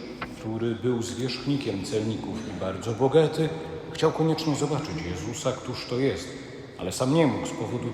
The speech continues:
tłumu, gdyż był niskiego wzrostu. Pobiegł więc naprzód i wspiął się na sykomory, aby móc go ujrzeć, tamtędy bowiem miał przechodzić.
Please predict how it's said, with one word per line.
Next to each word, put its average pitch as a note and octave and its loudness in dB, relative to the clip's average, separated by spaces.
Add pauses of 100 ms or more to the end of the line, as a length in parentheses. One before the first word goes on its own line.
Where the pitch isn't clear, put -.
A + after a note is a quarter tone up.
tłumu, E3 4 (320)
gdyż A#2+ -2
był B2+ 0
niskiego A#2 -2
wzrostu. E2+ -8 (1080)
Pobiegł F#3+ 4
więc B2 4
naprzód E3 6 (120)
i C#3 -2
wspiął D3 2
się D3 2
na C3+ 4
sykomory, A#2+ 0
aby A2 0 (280)
móc A#2+ -2
go A#2+ 2
ujrzeć, A2 -2
tamtędy A#2+ 0
bowiem G#2+ -4
miał G2+ -4
przechodzić. E2 -10